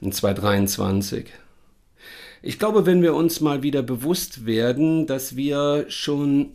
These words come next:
so viel Reichtum in unseren Herzen und in unserem Leben haben, dann werden wir wieder bewusster für jeden Tag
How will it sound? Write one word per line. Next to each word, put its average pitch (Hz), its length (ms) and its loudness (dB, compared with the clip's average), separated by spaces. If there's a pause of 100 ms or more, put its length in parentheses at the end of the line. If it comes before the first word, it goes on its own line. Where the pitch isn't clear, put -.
so 160 380 0
viel 147 840 -2 (480)
Reichtum 113 960 -4 (160)
in 101 360 -6
unseren 101 580 -2
Herzen 113 640 -2 (200)
und 117 140 -2
in 110 140 0
unserem 107 320 -4
Leben 131 380 0
haben, 107 480 -2 (1500)
dann 135 400 0
werden 170 320 0
wir 165 160 2
wieder 160 180 0
bewusster 135 800 -2 (400)
für 113 140 -6
jeden 131 400 -2
Tag 113 480 -4